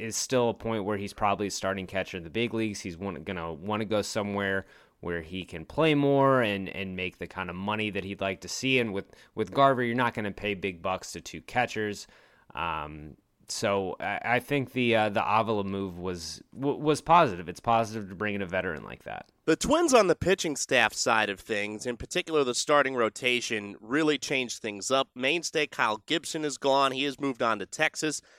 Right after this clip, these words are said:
Speaker 2: They pick up Homer Bailey, Kenta Maeda, and Rich Hill. So how do you see this rotation shaking out with obviously Berrios being the number one guy, Odorizzi your number two,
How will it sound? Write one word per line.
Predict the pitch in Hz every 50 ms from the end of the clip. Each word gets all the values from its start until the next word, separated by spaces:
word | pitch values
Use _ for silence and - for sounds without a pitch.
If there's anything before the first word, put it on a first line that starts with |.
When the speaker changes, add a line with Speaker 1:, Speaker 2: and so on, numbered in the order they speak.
| _ _ _
Speaker 2:
They | - 147 -
pick | - 151 135 -
up | 113 - - -
Homer | 170 233 254 247 220
Bailey, | 165 - 156 151 156 160 156 156 143
Kenta | - - 190 220 202 - 196
Maeda, | 185 165 151 139 127 123 123 123 123 123 123 - _ _ _ _ _ -
and | 170 208 233 220 180 143
Rich | 151 139 127 - - -
Hill. | 143 127 110 104 104 104 - _ _ _ _ _ _ _
So | - - 190 185 185 180 180 - -
how | - - - 240
do | 285 302
you | 302 302 285
see | - - 226 233 226
this | 214 196 - -
rotation | 175 165 156 - 160 151 160 170 - - 151 139
shaking | - - 151 139 139 - 135 131 131
out | 135 135 139 131 -
with | - 131 127 123 117 - -
obviously | - 123 135 131 139 127 - - 135
Berrios | 117 - 127 127 135 139 139 135 131 131 131 127 - - -
being | - 131 135 131 127 127 117
the | 117 120 120 117
number | 117 131 135 131 131 127
one | 120 120 120 117 113
guy, | 120 131 135 127 131 135 135
Odorizzi | 120 127 127 123 123 131 135 120 127 123
your | 123 123
number | 120 117 117 107 113
two, | 104 - - 156 151 143 135 127 123